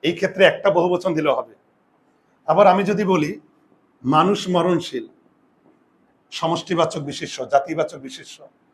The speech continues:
ঠিক আছে, এটাও হবে। এখন এইখানে মনে হতে পারে যে এখানে মানুষ মনে হতে পারে একবচন,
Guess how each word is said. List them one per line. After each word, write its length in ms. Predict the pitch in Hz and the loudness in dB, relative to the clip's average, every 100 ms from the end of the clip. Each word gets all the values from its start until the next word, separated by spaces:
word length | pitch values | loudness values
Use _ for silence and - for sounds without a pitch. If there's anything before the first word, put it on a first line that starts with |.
| _ _ _ - | _ _ _ -8
ঠিক 120 | 165 | -4
আছে, 180 | 175 156 | -2 -4
এটাও 260 | 160 196 | 4 4
হবে। 260 | 135 120 - _ _ _ _ _ _ _ _ - | 4 0 -10 _ _ _ _ _ _ _ _ -8
এখন 260 | 139 190 190 | -4 -4 -2
এইখানে 420 | 165 165 185 196 | -2 -2 -2 -2
মনে 200 | 175 185 | 0 0
হতে 220 | 190 190 | -2 -4
পারে 280 | 151 120 - _ _ _ _ _ _ _ _ _ _ _ _ _ _ - - | -8 -8 -12 _ _ _ _ _ _ _ _ _ _ _ _ _ _ -20 -10
যে 160 | 120 160 | -4 -2
এখানে 340 | 160 175 190 | 0 0 2
মানুষ 380 | 170 165 180 185 | 2 2 0 -2
মনে 180 | 180 180 | -4 -6
হতে 200 | 185 175 | -6 0
পারে 140 | 175 | 2
একবচন, 460 | 147 151 160 139 | 0 -2 -8 -8